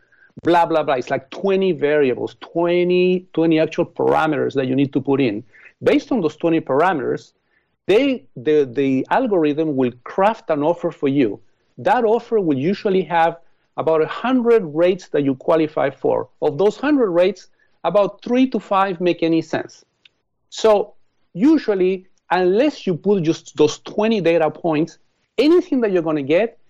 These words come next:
is just an approximation. It could be a, a long shot or it could be a closer approximation, but it's not really an offer for you. Then usually a mortgage broker will say, "Jordan, I put all the information,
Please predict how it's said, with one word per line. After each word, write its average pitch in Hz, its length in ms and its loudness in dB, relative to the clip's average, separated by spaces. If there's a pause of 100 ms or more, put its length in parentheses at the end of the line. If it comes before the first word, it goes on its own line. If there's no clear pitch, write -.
(120)
is 143 140 2
just 185 220 -2
an 170 80 0
approximation. 135 880 -2
It - 80 -2
could 120 140 -4
be 127 200 2
a, - 100 -8 (220)
a - 80 0
long 156 240 2
shot 185 540 0
or 127 100 -2
it 123 120 -2
could 123 120 -8
be 123 160 0
a 123 60 0
closer 170 420 0
approximation, 151 720 -2
but 127 140 0
it's 113 180 -8
not 160 320 0 (160)
really 156 220 2
an 135 120 -6
offer 135 400 -2 (220)
for 120 320 -2
you. 120 480 0 (840)
Then 214 480 0 (260)
usually 180 840 0
a 151 80 2
mortgage 190 420 -2
broker 180 360 0
will 143 180 0
say, 170 460 2 (380)
"Jordan, 233 560 0 (360)
I 147 80 0
put 208 220 0
all 226 120 4
the 220 80 -2
information, 208 760 -2